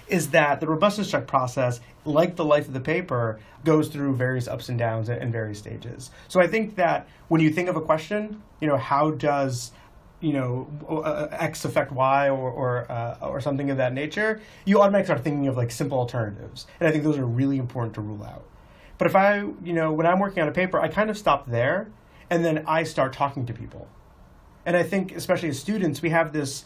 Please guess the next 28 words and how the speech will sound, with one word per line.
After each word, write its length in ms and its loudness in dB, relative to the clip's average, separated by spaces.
you 40 2
know, 80 8
I've, 120 6
I've 220 4
heard 360 0
dozens 480 4
of 420 -4
excuses 640 0
from, 580 0
you 80 2
know, 400 0
very, 560 2
like, 260 -4
relevant 440 4
to, 180 -2
to, 440 -4
uh, 240 -4
to 80 -6
very 240 0
crazy 320 -4
about 160 -2
why 140 4
people 180 -2
don't 100 0
talk 140 -2
about 120 -6
their 120 -2
research. 480 -4